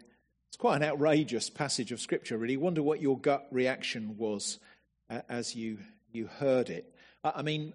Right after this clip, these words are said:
uh, you know, for, for starters, if, if we've, if we've had a view of Jesus that he's a bit of a timid kind of a guy, uh, well, you know, and, and popular culture, I think, has that view, uh, of Jesus sometimes. That, that doesn't really fit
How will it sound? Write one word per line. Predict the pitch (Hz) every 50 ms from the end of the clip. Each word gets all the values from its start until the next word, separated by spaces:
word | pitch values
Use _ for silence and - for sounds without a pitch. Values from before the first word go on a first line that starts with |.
| - -
uh, | 135 -
you | - 147
know, | 135 123 123
for, | - - 156
for | - - - 135
starters, | - - 160 156 147 127 - 113 98 98 - - - _
if, | - 123 - - - -
if | 135 120 - -
we've, | 131 123 117 - - - _ _ _ _ _ _ _ -
if | 135 - -
we've | 147 131 -
had | - - - 190 196 -
a | 165 139
view | 113 113 139 151 160 165 151 117 98 95 95 98 117 113 _ -
of | - 120 123 104
Jesus | - - 143 143 143 127 - 110 101 -
that | - 143 131 127
he's | 127 131 117
a | 127
bit | 113 - 156 120
of | 120
a | 127
timid | - - - - 170 160 139 120 104 - -
kind | - - 110 110 107
of | 104 104
a |
guy, | 95 - 107 90 87 82 90 110 - - - _ _ _ _ _ _ _ _ _
uh, | - 120 120 117 117 120 127 -
well, | - 123 135 131 127 123 127 120 98 - -
you | 180
know, | 147 135
and, | 143 151 147 143
and | - 143 143 -
popular | - 196 - 143 147 143
culture, | 139 - 160 160 156 - - 160 175
I | 139
think, | 139 - 151 147 143
has | - 156 151 151 -
that | 156 143 131 -
view, | 143 147 151 156 160 - - - - - - -
uh, | 139
of | - 123 -
Jesus | - 147 135 127 - 123 -
sometimes. | - 143 135 123 - 147 139 143 143 - - - - - - -
That, | - 196 - -
that | 190 208 190
doesn't | 202 208 175 156 175 170
really | 170 175 175 156 147
fit | - - - 190 139 107